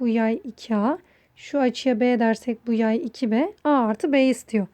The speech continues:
E, doğru açı yüz seksen olduğundan A artı B'ye yetmiş de diyebiliriz ya da tam turdan da gidebiliriz. Ben birazcık uzatmış oldum sanırım.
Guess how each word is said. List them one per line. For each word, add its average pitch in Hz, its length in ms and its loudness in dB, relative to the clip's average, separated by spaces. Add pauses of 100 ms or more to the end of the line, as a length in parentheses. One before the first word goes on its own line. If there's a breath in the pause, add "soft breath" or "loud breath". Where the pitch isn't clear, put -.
(460 soft breath)
E, 220 100 -4
doğru 262 260 4
açı 285 240 0
yüz 269 100 -2
seksen 277 380 -2
olduğundan 262 340 0
A 262 180 2
artı 240 260 -2
B'ye 233 180 2
yetmiş 226 360 -4
de 254 120 -4
diyebiliriz 269 420 -2
ya 226 80 2
da 240 80 0
tam 240 240 -2
turdan 208 340 -2
da 254 40 0
gidebiliriz. 202 580 -2
Ben 339 140 -8
birazcık 247 360 -4
uzatmış 214 400 -6
oldum 208 180 0
sanırım. 208 340 -4